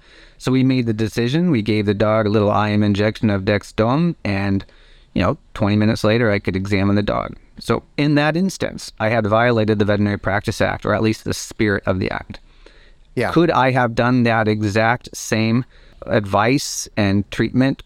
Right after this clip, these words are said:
Speaker 1: over the phone? In a, in a sense, I could have. I could have given the exact same advice. I couldn't have given an injection, but I basically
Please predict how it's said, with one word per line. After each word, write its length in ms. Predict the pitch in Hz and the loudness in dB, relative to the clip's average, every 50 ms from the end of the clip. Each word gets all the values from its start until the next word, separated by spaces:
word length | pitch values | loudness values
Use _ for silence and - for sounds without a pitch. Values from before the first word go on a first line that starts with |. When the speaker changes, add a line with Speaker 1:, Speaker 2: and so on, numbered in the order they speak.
| _ _ - | _ _ -6
Speaker 1:
over 200 | - 123 113 107 107 | -2 2 2 4 4
the 100 | 104 98 | 2 2
phone? 380 | - - 120 139 170 196 202 - _ _ _ - - - - _ - - - _ _ - - - | 0 0 0 0 2 0 0 -2 _ _ _ -20 -20 -20 -20 _ -20 -20 -20 _ _ -20 -6 -2
In 140 | 135 131 131 | 0 0 0
a, 100 | 135 - | 0 0
in 120 | - 143 135 | 0 0 0
a 40 | 135 | 0
sense, 240 | - - 202 190 | 0 0 0 2
I 100 | - 131 | 2 0
could 200 | 117 - - 120 | 0 2 0 2
have. 140 | 95 92 90 | 2 2 0
I 80 | 101 104 | 0 0
could 160 | - - 123 | 0 -2 -2
have 80 | 123 117 | 0 0
given 200 | 127 117 117 110 | 0 2 2 2
the 100 | 107 104 | 2 2
exact 360 | 104 104 107 110 110 - - | 0 2 0 0 0 -2 -4
same 220 | - - 113 113 | -4 -2 0 0
advice. 420 | 104 98 98 113 123 107 101 - - | 2 2 2 2 2 2 0 0 -2
I 60 | 92 | -2
couldn't 180 | - - 127 107 | 0 -2 -2 0
have 120 | 101 98 | 0 0
given 240 | 110 120 117 120 110 | 0 0 2 2 2
an 160 | 101 101 98 | 2 2 2
injection, 680 | 95 95 87 - 104 123 - - - 87 92 107 123 - - - - - - - - - - - - _ _ _ | 2 2 2 0 0 0 -2 -2 -2 0 0 0 0 -2 -8 -16 -20 -20 -20 -20 -20 -20 -20 -20 -20 _ _ _
but 220 | 110 107 110 - - - - - | 2 2 2 0 -4 -10 -8 -2
I 140 | - 107 110 | -2 0 0
basically 800 | 107 110 - 120 151 156 - 147 113 - 104 98 95 98 107 | 0 0 0 0 0 0 -2 -4 -2 0 0 0 2 0 0